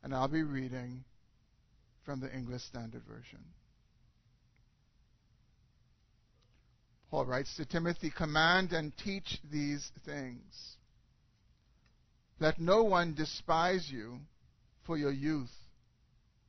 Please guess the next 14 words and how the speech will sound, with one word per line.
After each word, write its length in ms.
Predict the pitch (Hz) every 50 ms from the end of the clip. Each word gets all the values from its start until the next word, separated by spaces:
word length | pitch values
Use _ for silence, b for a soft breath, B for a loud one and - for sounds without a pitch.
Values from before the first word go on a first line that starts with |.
| _ _ _ _ _ _ _ _ _ _ _ _ _ _ _ _ _ _ _ - _ _ _ _ _ _ _ -
but 120 | - 151 -
set 360 | - - - 208 190 214 220 - - - - - 156
the 80 | 175
believers 720 | 170 151 165 160 170 170 185 190 185 175 170 160 - - -
an 120 | 170 156 156
example 800 | 151 139 127 123 147 143 151 156 175 170 - 135 123 127 135 156 - - - - - - _ _ _ _ _ _ _ _ _ _ _ _ _ _ _ - _
in 180 | - 147 131 127
speech, 720 | - - - - 165 170 190 208 - - - - - - - - - _ _ _ _ _ _ _ _ _ _ _ -
in 140 | 123 127
conduct, 580 | - - 165 147 147 151 147 165 165 175 185 - - - - - - - - _ _ _ _ _ _ _ _ _ _ -
in 240 | 147 143 135 127
love, 340 | 131 127 131 131 139 151 - - - - - - - - _ _ - _ _ _ _ _ _ _
in 180 | - 135 151 156 - -
faith, 340 | 185 170 151 127 120 120